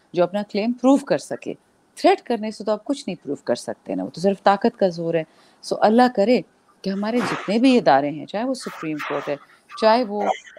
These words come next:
Parliament है, चाहे वो military है, जो भी है, चाहे वो पुलिस है,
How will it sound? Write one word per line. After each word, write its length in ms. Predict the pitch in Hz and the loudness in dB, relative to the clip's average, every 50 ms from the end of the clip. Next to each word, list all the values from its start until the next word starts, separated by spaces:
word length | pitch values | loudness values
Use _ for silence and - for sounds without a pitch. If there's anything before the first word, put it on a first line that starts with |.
| - - - | -8 -4 -2
Parliament 500 | 165 156 156 160 170 165 160 156 151 170 | 0 0 0 -2 -6 -6 -6 -6 -6 -8
है, 60 | 165 | -10
चाहे 280 | - - 233 262 302 | -8 -6 -4 -2 -2
वो 120 | 277 262 226 | -2 -4 -6
military 480 | 202 180 175 180 175 - - 202 202 | -6 -8 -10 -10 -12 -12 -12 -8 -6
है, 80 | 247 262 | -6 -6
जो 340 | 247 202 202 254 285 330 349 | -6 -2 2 4 4 4 6
भी 180 | 269 285 254 | 6 4 4
है, 100 | 180 160 | 2 0
चाहे 240 | - - 240 262 294 | -2 -4 -2 -2 0
वो 120 | 247 262 240 | 0 -2 -2
पुलिस 520 | - 190 180 160 156 156 156 - - - | -4 -6 -6 -6 -6 -8 -10 -8 -8 -6
है, 140 | 131 - | -6 -6